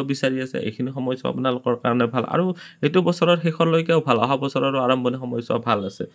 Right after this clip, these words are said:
এইবিলাক ক্ষেত্ৰত যথেষ্ট ভাল ফল লাভ কৰিবলৈ পাৰিব।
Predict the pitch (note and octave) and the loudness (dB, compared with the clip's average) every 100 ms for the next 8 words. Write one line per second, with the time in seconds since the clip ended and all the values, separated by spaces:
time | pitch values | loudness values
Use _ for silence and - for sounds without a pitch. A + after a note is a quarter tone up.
0 | - - - D3+ F#3 G3 G3 - F3 D3+ | -18 -10 -2 0 0 0 -4 0 -2 -2
1 | A#2+ B2 E3 E3 D3+ C3+ A#2 A#2+ C#3 A#2 | -2 0 0 0 0 2 2 2 0 0
2 | A#2 A#2+ B2 B2 A#2+ A2 G2 | 2 2 4 2 4 2 2